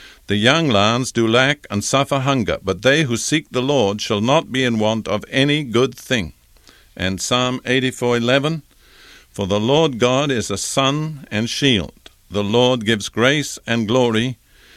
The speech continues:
No good thing does he withhold from those who walk uprightly." First, we looked at the conditions, and we saw there are three simple conditions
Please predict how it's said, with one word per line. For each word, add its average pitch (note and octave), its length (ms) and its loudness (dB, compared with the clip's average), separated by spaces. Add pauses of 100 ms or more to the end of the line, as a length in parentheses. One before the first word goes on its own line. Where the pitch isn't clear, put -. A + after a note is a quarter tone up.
(200)
No D3+ 320 4
good D3 260 0
thing G2+ 460 0
does A2 240 0
he D3 140 2
withhold A2+ 640 0
from G2+ 220 -2
those A#2 420 0
who G#2 100 -4
walk B2+ 340 2
uprightly." G2+ 600 -2 (720)
First, D3 480 2
we B2+ 140 0
looked D3 360 0
at B2+ 200 0
the G#2+ 80 -6
conditions, A2+ 760 -2
and F#2 120 -10
we G2+ 100 -4
saw B2 240 0
there G#2+ 220 0
are F#2 80 -2
three C#3+ 520 -2
simple C#3+ 420 -2
conditions G2+ 840 -2